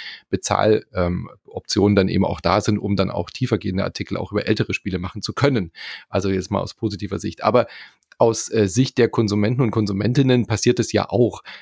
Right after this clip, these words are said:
Es macht halt einfach schon mehr Spaß, ein aktuelles Spiel zu spielen und dich aktuell mit Leuten auszutauschen. Also jeder, der schon mal ein Souls-Spiel gespielt hat, weiß, dass es was komplett anderes ist, wenn du in der ersten Woche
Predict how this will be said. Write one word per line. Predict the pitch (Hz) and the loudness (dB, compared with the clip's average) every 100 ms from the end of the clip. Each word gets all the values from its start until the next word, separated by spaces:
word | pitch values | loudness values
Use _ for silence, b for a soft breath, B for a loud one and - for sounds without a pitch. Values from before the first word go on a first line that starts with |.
| B | B
Es | 107 - | -4 0
macht | 107 127 - | 0 0 0
halt | 135 - | 0 2
einfach | 110 113 120 - | 0 0 -2 -2
schon | - 120 147 | 0 2 4
mehr | 117 113 120 | 2 4 2
Spaß, | - 101 98 131 | 0 -2 0 0
ein | - 107 | -2 -2
aktuelles | - - 104 107 107 | -2 -4 -6 -2 -2
Spiel | - 113 117 117 | -2 0 0 0
zu | - | -4
spielen | - - 131 160 151 | -10 -2 4 4 2
und | 110 95 | -4 -4
dich | 113 - - | -6 -8 -6
aktuell | 107 - - 113 110 | -6 -4 -4 0 0
mit | 110 107 | 0 2
Leuten | 107 107 | 0 0
auszutauschen. | - 107 - 98 - - - - | -2 -2 -2 -8 -8 -8 -8 -6
Also | 98 | -4
jeder, | 98 120 131 | 0 2 4
der | 123 | 2
schon | - | 0
mal | 113 | -4
ein | 104 98 | -4 0
Souls-Spiel | 123 160 - - 120 123 - B B - | 4 4 2 0 4 4 0 B B -8
gespielt | 101 - 135 180 - | -6 -2 2 2 2
hat, | 151 - B B B | 0 -2 B B B
weiß, | 98 107 113 147 - | -2 2 4 2 0
dass | 107 | -6
es | 113 | -2
was | 113 - | -4 -2
komplett | 127 127 139 165 - | -4 0 2 2 2
anderes | 135 165 113 107 | 0 2 0 0
ist, | - 131 | -2 -2
wenn | 123 113 | -2 -2
du | 117 | -2
in | 110 | 0
der | 110 | 0
ersten | 113 139 - 113 | 2 0 0 -2
Woche | 104 131 117 | 0 2 0